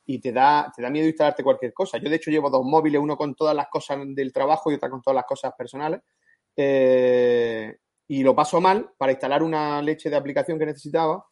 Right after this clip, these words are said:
eh, pero la gente no se lo piensa. Y en el mismo móvil que tiene todos sus bancos, todas sus historias, todas sus criptomonedas, todo ahí abierto, pues el niño le dice, "Papá, instálame este juego", que se han descargado tres personas,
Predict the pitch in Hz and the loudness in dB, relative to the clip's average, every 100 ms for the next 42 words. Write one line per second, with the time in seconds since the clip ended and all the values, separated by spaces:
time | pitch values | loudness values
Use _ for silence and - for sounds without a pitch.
0 | _ _ _ 135 123 120 120 120 117 117 | _ _ _ -4 -2 2 2 2 0 -2
1 | - 123 117 135 151 160 147 139 165 135 | -4 -4 -2 -6 -8 -4 -4 -2 -4 -4
2 | 120 127 123 127 156 170 180 170 127 127 | -6 -6 -4 -2 0 2 4 2 0 -6
3 | 131 156 127 143 143 - 131 160 170 131 | -4 -4 -4 -4 -4 -6 -2 -2 -2 -4
4 | 123 135 135 131 120 - 160 143 - 160 | -4 -2 -4 -6 -8 -2 0 0 -2 -4
5 | 165 175 170 151 147 135 127 156 170 127 | -2 -4 -4 -8 -4 -4 -2 -2 -2 -2
6 | 123 _ _ _ 175 190 185 180 175 190 | -6 _ _ _ 0 4 6 6 6 4
7 | 202 208 220 220 _ - 135 135 135 135 | 2 -2 -2 -4 _ -2 0 2 2 2
8 | 135 156 175 175 156 151 160 139 254 269 | 0 -4 -2 -2 -2 -4 -8 -6 -4 -4
9 | 262 262 269 269 - 254 190 143 131 127 | -2 -2 -4 -8 0 2 4 2 -2 -4
10 | 127 131 127 120 156 165 165 147 160 165 | -2 -4 -6 -8 -8 -6 -6 -2 0 0
11 | 147 151 - 151 185 180 180 | -2 -4 -4 -2 0 0 -2